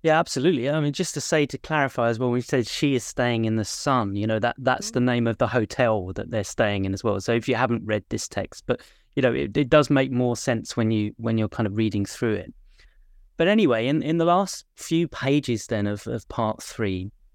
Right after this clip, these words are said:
Speaker 1: it's almost as if, uh, Freud is just kind of try-, tying up loose ends, really, before he moves on to his final concluding chapter, which we'll discuss, um, in the next episode. Freud's main concern here is really with the notion of ambiguity.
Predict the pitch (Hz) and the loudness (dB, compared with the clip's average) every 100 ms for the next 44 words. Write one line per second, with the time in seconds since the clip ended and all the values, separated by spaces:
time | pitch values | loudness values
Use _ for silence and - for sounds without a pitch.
0 | _ - - 160 160 139 - 113 123 - | _ -12 0 2 4 2 -2 -2 -2 -2
1 | - _ - _ _ 120 120 - 160 147 | -16 _ -20 _ _ -2 -2 0 4 4
2 | 127 - 123 - - - 117 107 - - | 2 -2 -8 -10 -12 -4 -4 -4 -10 -12
3 | 180 - - 147 123 123 123 120 160 156 | -12 -6 0 2 2 0 -2 0 2 2
4 | 139 - 98 92 92 101 - - - - | 2 0 -8 -8 -6 -8 -12 -20 -20 -18
5 | - 113 135 117 123 127 123 120 113 101 | -6 -2 2 2 4 2 2 2 0 0
6 | 117 110 - 110 104 104 - 110 - 123 | -2 -6 -2 0 2 0 -2 -4 0 0
7 | 110 98 - 107 - - - - - _ | 2 2 -2 -8 -8 -16 -18 -20 -20 _
8 | _ _ _ 127 - 135 117 117 - 95 | _ _ _ -6 2 4 4 0 0 -2
9 | - - 117 107 98 98 113 101 98 95 | -2 -8 -4 0 0 -2 -2 -2 0 0
10 | 95 101 110 - - 113 - - 92 87 | 0 0 -2 -4 -4 -4 -4 -6 -6 -8
11 | - - - - - - - _ _ - | -14 -20 -20 -20 -20 -20 -20 _ _ -20
12 | _ - 220 269 - 185 165 143 135 - | _ -2 4 4 4 0 0 -2 -4 -2
13 | 143 139 117 127 120 - 131 135 - 131 | -2 -2 -4 -4 -6 -6 -6 -6 -6 0
14 | 170 185 147 135 127 123 - 120 107 107 | 2 2 0 0 2 0 0 -2 0 -4
15 | 101 139 156 - - | -4 2 2 2 -6